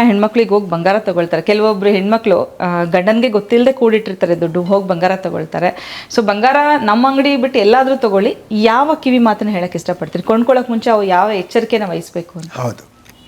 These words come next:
Speaker 2: all that glitters is not
Speaker 1: Not gold.
Speaker 2: gold ಅನ್ನೋದು ಸಾವಿರಾರು ವರ್ಷಗಳಿಂದ ಕೇಳ್ಕೊಂಡು ಬಂದಂತಹ
Speaker 1: ಹೌದು,
Speaker 2: ಮಾತು.
Speaker 1: ಹೌದು.
Speaker 2: ಬಾಹ್ಯ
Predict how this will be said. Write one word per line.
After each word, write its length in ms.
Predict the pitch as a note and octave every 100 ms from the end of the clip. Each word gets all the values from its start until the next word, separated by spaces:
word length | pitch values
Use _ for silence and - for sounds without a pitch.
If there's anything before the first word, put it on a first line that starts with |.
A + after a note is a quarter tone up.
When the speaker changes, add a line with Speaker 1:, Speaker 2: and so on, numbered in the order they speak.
| E3+
Speaker 2:
all 160 | G#3 A3
that 280 | G3 C3+
glitters 600 | E3+ E3+ G3 F3+ - D3
is 120 | D3 B2+
not 140 | D#3
Speaker 1:
Not 220 | G3 -
gold. 180 | E3 F3
Speaker 2:
gold 200 | C#3 - - - - - - -
ಅನ್ನೋದು 680 | E3 F3 E3+ G3 D#3 C#3 - - - - - -
ಸಾವಿರಾರು 420 | E3 E3 G3 G#3+
ವರ್ಷಗಳಿಂದ 540 | F#3+ - F#3+ E3+ D#3+ D#3
ಕೇಳ್ಕೊಂಡು 520 | E3 D#3+ D#3 E3 D#3+
ಬಂದಂತಹ 520 | D3 C#3+ C#3 - -
Speaker 1:
ಹೌದು, 200 | F3+ D#3
Speaker 2:
ಮಾತು. 240 | D3 - -
Speaker 1:
ಹೌದು. 360 | F#3 E3+ - - - - C#3+
Speaker 2:
ಬಾಹ್ಯ 440 | E3+ G3 G3 G3